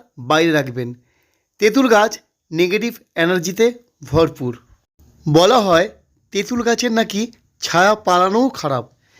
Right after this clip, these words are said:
তাই গ্রাম বাংলার লোকেরা কখনোই বাড়ির ভেতরে তেঁতুল গাছ বসাতেন না। তেঁতুল গাছ বসানো হতো শ্মশানের পাশাপাশি কোনো জায়গাতে।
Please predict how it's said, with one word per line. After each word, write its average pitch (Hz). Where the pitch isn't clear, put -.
তাই 202
গ্রাম 185
বাংলার 208
লোকেরা 202
কখনোই 208
বাড়ির 180
ভেতরে 214
তেঁতুল 202
গাছ 220
বসাতেন 170
না। 123
তেঁতুল 247
গাছ 262
বসানো 180
হতো 226
শ্মশানের 247
পাশাপাশি 214
কোনো 196
জায়গাতে। 135